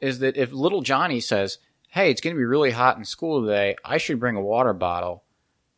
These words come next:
and so I can make sure, you know, I, I drink water and stay hydrated."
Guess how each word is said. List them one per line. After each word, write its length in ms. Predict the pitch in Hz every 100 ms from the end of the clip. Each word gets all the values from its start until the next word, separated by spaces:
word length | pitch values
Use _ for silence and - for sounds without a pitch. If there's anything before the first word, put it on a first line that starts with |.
| -
and 260 | 101 92
so 200 | - 113
I 100 | 101
can 160 | 104 104
make 160 | 104 101
sure, 460 | - 101 95 -
you 120 | - 101
know, 260 | 90 87 -
I, 180 | 92 87 _ -
I 60 | 101
drink 280 | 113 110 -
water 600 | 98 113 104 92 92 -
and 240 | 92 85 82 _ _ _ _ _
stay 240 | - 110
hydrated." 680 | 90 107 104 95 87 90 92